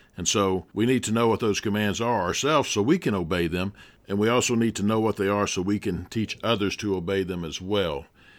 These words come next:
We talked about the first one last week was repent. The second one was let not your heart be troubled. In other words, don't worry.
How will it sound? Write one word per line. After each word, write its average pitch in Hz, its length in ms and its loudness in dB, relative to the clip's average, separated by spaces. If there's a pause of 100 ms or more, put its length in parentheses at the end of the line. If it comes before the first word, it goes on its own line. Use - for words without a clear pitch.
We 92 400 -2
talked 110 240 -2
about 104 300 -2
the 92 80 -4
first 123 360 -2
one 110 180 -2
last 107 320 -2
week 113 460 -2 (160)
was 90 320 -4
repent. 95 600 -2
The 80 80 -8
second 117 380 -2
one 110 220 0
was 92 380 -2 (160)
let 117 260 0
not 120 240 2
your 107 140 2
heart 98 400 -2 (100)
be 101 120 2
troubled. 78 560 -2 (200)
In 92 120 -4
other 98 180 0
words, 98 220 0
don't 92 280 -4
worry. 78 440 -4